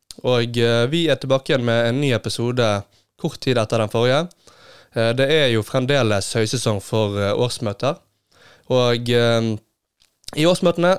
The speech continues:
så er det jo supportere sin største mulighet til å påvirke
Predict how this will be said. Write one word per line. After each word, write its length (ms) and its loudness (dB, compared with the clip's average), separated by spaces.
så 320 2
er 160 4
det 160 0
jo 300 2
supportere 840 0
sin 540 -4
største 480 -6
mulighet 360 0
til 160 0
å 100 -2
påvirke 720 -2